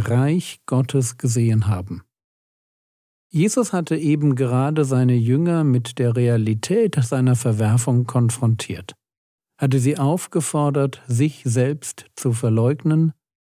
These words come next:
und täglich das Kreuz aufzunehmen und ihm nachzufolgen. All das klang in den Ohren der Jünger wenig verheißungsvoll.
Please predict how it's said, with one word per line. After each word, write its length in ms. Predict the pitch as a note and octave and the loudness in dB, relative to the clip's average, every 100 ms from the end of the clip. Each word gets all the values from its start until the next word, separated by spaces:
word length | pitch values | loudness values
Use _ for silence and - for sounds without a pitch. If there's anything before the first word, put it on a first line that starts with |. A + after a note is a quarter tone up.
| _ _ _ _ | _ _ _ _
und 460 | - C#3 C3+ A#2+ - | 0 2 2 -2 -4
täglich 560 | F#3 G#3 F#3+ F3 - | -2 -2 0 0 -2
das 260 | - B2+ - | -2 -4 -4
Kreuz 480 | - B2+ B2 C3 - | -4 0 2 2 -2
aufzunehmen 1040 | C#3 B2+ B2 - D#3+ C3+ C3 C3+ C3+ C#3 | 0 -2 -2 -4 0 2 4 2 2 2
und 420 | C#3 B2+ A#2+ A#2+ - | 0 0 0 -2 0
ihm 340 | D#3 D#3 C3+ | 2 4 4
nachzufolgen. 1000 | A2 G#2 - - A#2+ - G#2 F#2 F#2+ F2+ _ _ _ _ _ _ _ _ _ _ _ _ - | 2 0 -4 -4 -4 -2 -2 -2 -6 -12 _ _ _ _ _ _ _ _ _ _ _ _ -6
All 280 | D#3+ G#3+ | -4 -2
das 320 | F#3 C#3+ - - | -2 -2 -4 -6
klang 340 | - D3 D#3 | -4 -2 0
in 220 | C3+ B2 | 2 2
den 240 | A#2+ A#2+ A#2+ | 2 0 0
Ohren 440 | D3 A3+ F#3+ C#3+ | 0 2 2 2
der 160 | A#2+ A2+ | 2 0
Jünger 540 | G#2+ C#3 F#3 F#3 C#3 | 0 0 0 0 0
wenig 320 | A#2 A#2+ B2+ | 0 0 0
verheißungsvoll. 920 | - D#3 C#3+ D#3 B2 G#2 - F#2 F#2+ | -2 0 0 0 -2 -2 -6 -8 -8